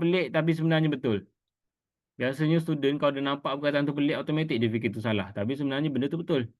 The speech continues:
Ha, gitu. Jadi, korang kena buang nun lah jika korang nampak nun pada mudhaf tu. Ha, tu syarat kedua untuk mudhaf. Dan syarat yang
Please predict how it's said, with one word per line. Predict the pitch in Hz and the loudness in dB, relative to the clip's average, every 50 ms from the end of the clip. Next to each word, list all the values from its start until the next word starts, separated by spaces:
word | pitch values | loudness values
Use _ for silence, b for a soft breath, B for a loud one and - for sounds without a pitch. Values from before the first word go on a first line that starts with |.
| _ _ _ _ _ _ _ _ _ _ _ _ _ _ - | _ _ _ _ _ _ _ _ _ _ _ _ _ _ -4
Ha, | 113 113 110 101 98 95 | -4 -2 -2 0 -2 -2
gitu. | 95 107 104 113 107 98 92 | -2 -2 -2 -2 -2 -2 -2
Jadi, | 104 104 113 139 147 151 156 156 - _ _ _ _ _ _ _ _ | -4 -2 0 2 2 2 0 -2 -6 _ _ _ _ _ _ _ _
korang | - 123 120 123 117 | -2 0 0 0 2
kena | 127 123 123 | 2 2 4
buang | 120 120 120 120 120 | 4 4 4 4 4
nun | 117 113 113 135 143 | 2 2 2 2 0
lah | 135 123 113 | 0 -2 -2
jika | 107 110 107 101 - 107 | -4 -6 -6 -6 -6 -6
korang | 113 113 110 107 110 | -2 -2 0 2 2
nampak | 107 110 110 107 104 | 0 0 -2 -2 -2
nun | 107 110 113 104 98 | 0 0 0 0 0
pada | 101 101 127 139 143 139 - _ _ _ - | -2 0 -2 -2 -4 -6 -14 _ _ _ -4
mudhaf | 120 120 117 110 107 98 98 - | -2 0 2 2 2 0 -2 -4
tu. | - 101 95 92 90 90 _ _ _ _ _ _ _ _ _ _ - | -4 -4 -4 -4 -6 -12 _ _ _ _ _ _ _ _ _ _ -8
Ha, | 107 98 95 95 | -6 -6 -4 -4
tu | 101 131 127 | -4 -4 -4
syarat | 131 135 120 113 104 | -2 -2 -2 -2 -2
kedua | 120 110 113 110 107 101 | -2 -2 -2 0 -2 -2
untuk | 98 110 101 | -4 -6 -6
mudhaf. | 101 104 104 101 98 95 - _ _ _ _ _ _ _ _ _ _ _ _ - | -4 -2 -2 -2 -2 -4 -6 _ _ _ _ _ _ _ _ _ _ _ _ -4
Dan | 110 101 101 | -4 -2 -2
syarat | 95 131 139 151 147 127 | 0 2 2 2 2 2
yang | 143 | -2